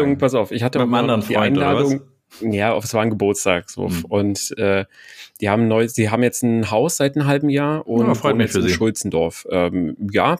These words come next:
Speaker 2: definitiv ist auch ein sehr niedliches Haus auf jeden Fall. Ich hab da auch das erste Mal einen Wall-Charger von,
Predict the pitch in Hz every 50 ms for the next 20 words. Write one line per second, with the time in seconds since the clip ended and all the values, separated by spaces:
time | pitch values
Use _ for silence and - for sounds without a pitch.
0 | - - 123 - 135 123 113 - 147 156 - 185 160 - 170 - 151 143 - 127
1 | 123 123 131 139 - 160 143 - 123 - - 127 139 151 - - - - 156 156
2 | - - 156 143 - 131 - - 139 135 131 - 127 - - - 139 160 - -
3 | 165 151 151 151 156 151 143 123 113 101 104 107 120 147 170 - - - 135 135
4 | 147 147 - 147 139 139 139 - - 127 123